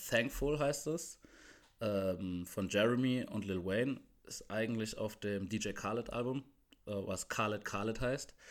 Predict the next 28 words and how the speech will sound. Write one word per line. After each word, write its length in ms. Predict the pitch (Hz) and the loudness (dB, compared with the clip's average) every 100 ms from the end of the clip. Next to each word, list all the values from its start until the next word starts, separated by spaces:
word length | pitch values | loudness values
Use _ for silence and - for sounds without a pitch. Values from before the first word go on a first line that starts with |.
| - - - - | -18 -18 -16 -2
Ähm, 920 | 101 95 95 95 92 92 90 92 98 - | 2 4 4 2 2 2 0 -2 -4 -4
kam 260 | - 107 120 | 0 4 4
jetzt 140 | 113 | 2
am 120 | 101 | 0
Freitag 420 | 101 101 104 117 - | 0 2 2 2 2
raus. 380 | 127 131 - - - - - - - - - | 2 2 -4 -10 -16 -20 -16 -16 -16 -8 2
Äh, 320 | 113 113 110 110 - | 6 8 6 4 6
ja, 140 | 135 156 | 8 10
ist 140 | - | 10
lustig, 360 | 160 165 120 123 | 10 10 6 8
ne? 160 | 135 | 10
Weil 120 | 120 | 12
D 100 | 113 | 10
J 180 | 143 135 | 10 8
Khaled 320 | - 151 156 | 10 10 12
ist 160 | 147 151 | 8 6
halt 100 | 135 | 6
einfach 220 | 131 131 | 4 4
ein 80 | 120 | 4
lebendes 420 | 120 143 127 113 | 6 6 4 0
Meme. 380 | 117 147 160 175 - - - | 2 2 2 -2 -10 -20 -8
Und 160 | 135 131 | -4 -4
das 120 | - | 2
Beste 600 | 143 185 - 185 214 - - | 6 6 6 2 2 0 2
an 140 | 151 | 4
dem 140 | 156 | 6
Album 380 | 131 156 170 131 | 8 6 6 2
ist, 400 | 135 190 - - | 0 -2 -4 -8